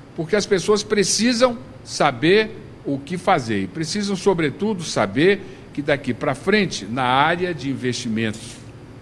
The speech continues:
e, e de parcerias em investimentos, vai ter uma coordenação única, vai se buscar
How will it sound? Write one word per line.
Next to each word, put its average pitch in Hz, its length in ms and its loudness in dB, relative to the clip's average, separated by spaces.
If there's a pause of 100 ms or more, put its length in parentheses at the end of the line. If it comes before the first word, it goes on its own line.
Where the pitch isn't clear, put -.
(160)
e, 117 440 2
e 107 80 2
de 110 160 -6
parcerias 117 840 0
em 139 200 2
investimentos, 107 720 0 (400)
vai 156 640 0 (260)
ter 156 380 2
uma 175 240 -2
coordenação 147 960 2
única, 180 560 -2 (260)
vai 170 200 4
se 196 180 0
buscar 160 720 2